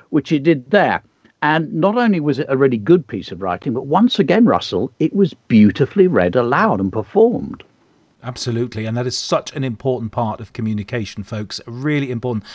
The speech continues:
Speaker 2: and that's why we want you to practice it and get really good, just like Thomas. Uh, four, five stars, top rating, Thomas and Emily, great performances today.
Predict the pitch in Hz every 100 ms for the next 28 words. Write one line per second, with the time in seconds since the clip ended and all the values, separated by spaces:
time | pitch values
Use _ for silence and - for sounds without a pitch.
0 | - 147 156 143 139 135 135 123 - 131
1 | 104 - 135 123 123 - 120 123 117 113
2 | 104 104 127 104 117 104 - 101 101 -
3 | - - - 131 135 - - - 170 151
4 | - 175 156 135 - 147 117 110 - -
5 | 185 156 135 131 123 131 123 117 - 127
6 | 120 135 123 117 110 127 123 123 107 -
7 | 95 95 - - 90 87 82